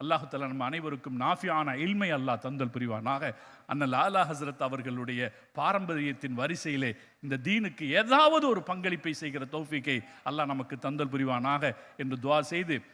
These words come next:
எங்களை எல்லாம் இங்கே கட்டி அழைத்து வந்த ஒரு சொல்லு இலியாஸ் ஹஸ்ரத், அவருள் பாக்கவி, ஆற்றல் மிக்கவர். இந்த, இந்த, இந்த, இந்த பாலக்காடு பகுதியில இப்படி உலமாக்களை ஒன்றிணைச்சு,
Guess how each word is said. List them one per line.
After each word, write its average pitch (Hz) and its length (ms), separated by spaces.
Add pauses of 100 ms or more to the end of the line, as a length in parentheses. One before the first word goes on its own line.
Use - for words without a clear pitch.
(160)
எங்களை 139 260
எல்லாம் 180 360
இங்கே 156 160
கட்டி 147 400
அழைத்து 165 320
வந்த 147 220
ஒரு 151 160
சொல்லு 175 440 (280)
இலியாஸ் 165 340
ஹஸ்ரத், 131 360
அவருள் 147 320
பாக்கவி, 120 380 (360)
ஆற்றல் 196 440
மிக்கவர். 147 420 (320)
இந்த, 147 140
இந்த, 147 320 (120)
இந்த, 147 200 (440)
இந்த 143 320
பாலக்காடு 180 520
பகுதியில 160 480
இப்படி 165 560
உலமாக்களை 175 640
ஒன்றிணைச்சு, 160 640